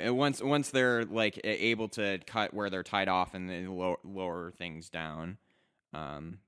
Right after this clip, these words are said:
but it's still kind of a, you, still suspended by twenty feet. Um, after a little bit, they, after a few m-, moments, they finally get him down from there,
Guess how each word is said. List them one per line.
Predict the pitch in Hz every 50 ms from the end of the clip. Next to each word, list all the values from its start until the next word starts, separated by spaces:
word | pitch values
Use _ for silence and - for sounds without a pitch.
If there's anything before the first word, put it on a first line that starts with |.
| _
but | - 85 90
it's | 95 - -
still | - - 95 87 85
kind | - 95 90 85 80
of | 78
a, | 80 80 82 90 92 - - 107
you, | 80 65 95 92 80 - _ -
still | - - - - 104 101 92 85
suspended | - - 82 - - 90 85 82 76 71
by | 76 76 78 80
twenty | - - 80 80 80 78 80
feet. | - 76 73 73 78 - _ _ _ _ _ _ _ _ _ _
Um, | 92 95 92 85 85 85 80 80 85 - _ _ _ _ _ _ _ _ _ _ _ - - _ -
after | - - 131
a | 123
little | 117 123 131 127 139 123
bit, | 107 123 120 120 117 - - - - _
they, | - 107 107 110 107 107 107 98 92 - -
after | 101 104 - - 110 104 101 -
a | 98 104
few | - - 117 113
m-, | 110 107 104 98 - -
moments, | 95 101 101 101 101 101 98 92 92 - -
they | - 101 95 95 95 92 90 87 87 92 92 - _
finally | - 117 107 107 110 110 107 107 110 107 104 101 98 92 95 90 92 - 92
get | 104 104 -
him | - 104 98 98 95 92 92 87 82 - - _ - - 107
down | 110 120 110 110 113 110 104 98
from | - - 95 98 95
there, | 92 92 90 90 90 90 92 87